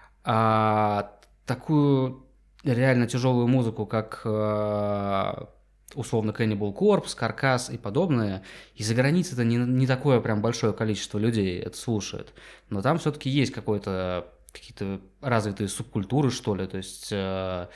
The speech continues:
вообще развит этот музыкальный рынок, есть какие-то радио, не радио,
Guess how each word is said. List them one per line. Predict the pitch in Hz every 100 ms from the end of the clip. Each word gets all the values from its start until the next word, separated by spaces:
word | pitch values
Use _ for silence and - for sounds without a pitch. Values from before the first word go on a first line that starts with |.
| - - -
вообще | - 120
развит | 117 113 107
этот | 104 104
музыкальный | 113 107 113 101 98
рынок, | 113 170 131 -
есть | 110 110
какие-то | - - 110 - -
радио, | 117 110 110 101
не | 98 95
радио, | 113 151 131 120 117 110 104 101 98 95 90 90